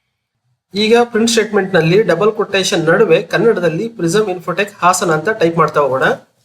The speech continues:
Prism Infotech ಹಾಸನ ಅಂತ ಟೈಪ್ ಮಾಡಿದ ನಂತರ ಈ ಪ್ರೋಗ್ರಾಮ್ ನ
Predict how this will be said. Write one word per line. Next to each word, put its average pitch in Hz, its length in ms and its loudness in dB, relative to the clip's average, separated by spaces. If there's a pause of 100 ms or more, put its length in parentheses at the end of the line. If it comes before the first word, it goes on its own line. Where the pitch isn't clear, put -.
(960)
Prism 196 280 2 (120)
Infotech 202 400 -4 (160)
ಹಾಸನ 180 360 2
ಅಂತ 175 200 0
ಟೈಪ್ 180 320 -2
ಮಾಡಿದ 156 240 2
ನಂತರ 160 300 -2 (220)
ಈ 180 80 -2
ಪ್ರೋಗ್ರಾಮ್ 160 420 2
ನ 170 40 2